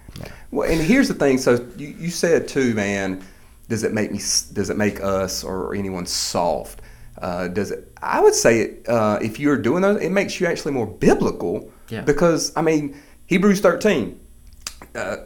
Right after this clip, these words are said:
Speaker 2: the writer of Hebrews is talking about Jesus going, being crucified outside the camp in this dark, dangerous, ugly s-, place.
Speaker 1: Mm-hmm.
Speaker 2: And then he says, "Oh, and now because we know him, uh, we should go outside the camp in the dark,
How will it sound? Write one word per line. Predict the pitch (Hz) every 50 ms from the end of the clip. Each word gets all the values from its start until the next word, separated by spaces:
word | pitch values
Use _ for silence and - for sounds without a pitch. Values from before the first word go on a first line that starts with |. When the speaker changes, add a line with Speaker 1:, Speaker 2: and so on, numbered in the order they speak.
| - -
Speaker 2:
the | 139 131 120
writer | - 160 156
of | 160 165
Hebrews | 151 151 147 143 131
is | 117
talking | - 147 139 139
about | 107 104 104
Jesus | - 117 127 151 151 143 120 -
going, | - 127 123 123 120 117 110 -
being | 127 120 113 107
crucified | - - - - - - 131 117 - 127 120 123
outside | 135 135 - - - 139 127 -
the | -
camp | - - 135 156 143 120 101 - - - - - - - -
in | - 113 110
this | 110 104 98
dark, | 101 98 95 - 120 123 143 156 180 185 180 - - - - - - - 101 92 104 110
dangerous, | 110 123 135 139 147 156 147 143 147 143 143 143 139 143 - - - - - - - - - _ - - -
ugly | - 151 165 180 170 170 156 147 147 143 135 123 123 127 127 127 - - - -
s-, | - - - - - - - - - - - - -
place. | - - 117 104 - - - - - - - - 101
Speaker 1:
Mm-hmm. | 98 92 95 104 104 - - - -
Speaker 2:
And | 135 147
then | 160 175
he | 156
says, | - - 156 135 127 120 123 -
"Oh, | 160 160 147 127 123 120 120 120
and | 131 127
now | 131 131 135 127
because | 120 120 - 120 107 117
we | 120
know | 120 117 107
him, | 107 107 104 104 104
uh, | 104 104 101
we | 98 113 117
should | 104 - 107
go | 107 95
outside | 90 - - - - 104
the |
camp | - - 76 - - - - _ - - _ _ - - -
in | 113 113 110 104
the | 101
dark, | 98 113 110 110 107 104 98 - -